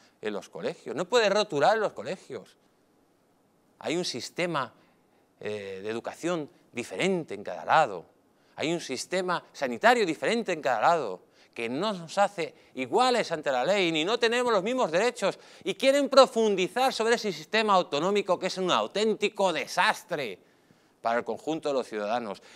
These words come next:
que no solo estamos perdiendo servicios, sino también, amigos, estamos pidiendo nuestra dignidad. Y mientras el ciudadano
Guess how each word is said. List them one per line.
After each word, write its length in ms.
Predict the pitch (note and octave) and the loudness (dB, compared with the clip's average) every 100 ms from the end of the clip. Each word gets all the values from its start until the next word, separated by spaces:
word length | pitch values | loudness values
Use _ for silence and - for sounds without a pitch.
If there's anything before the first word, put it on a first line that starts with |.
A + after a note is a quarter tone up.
| - | -10
que 140 | - C#3 | -6 -4
no 120 | E3+ | -4
solo 240 | - G3 | -2 -2
estamos 400 | F3+ F3+ F#3+ F#3 | 0 0 -2 -2
perdiendo 840 | - C3 C#3 G#3+ G3 D#3 G#2 F2+ - _ _ _ _ _ _ _ _ | -2 -2 2 0 0 -4 -8 -12 -20 _ _ _ _ _ _ _ _
servicios, 720 | - A2+ G#2 D3 D3 A#2 G2+ - | -4 -4 -2 -4 -4 -8 -8 -12
sino 300 | - D#3+ D#3 | -2 -2 0
también, 480 | - A2+ B2+ A3+ F3+ | 0 -2 2 2 2
amigos, 440 | C3+ D3+ C3 A#2+ - - | -2 -4 -4 -6 -8 -10
estamos 560 | D#3+ - - A3 G#3+ | -10 -6 0 0 0
pidiendo 520 | - D3 C3 E3 F3 D3 | -2 -4 -2 -4 -2 -4
nuestra 340 | B2 - A#2 | -6 -4 -4
dignidad. 500 | G#2+ F#2 F2 G#2 - _ - - | -4 -8 -6 -6 -6 _ -20 -4
Y 140 | F3+ | 0
mientras 500 | D#3 F#3+ A#3+ G3+ F#3+ | 4 4 4 0 0
el 100 | F3+ | 0
ciudadano 520 | D3+ C#3 C3 E3+ E3 | -2 -4 2 2 0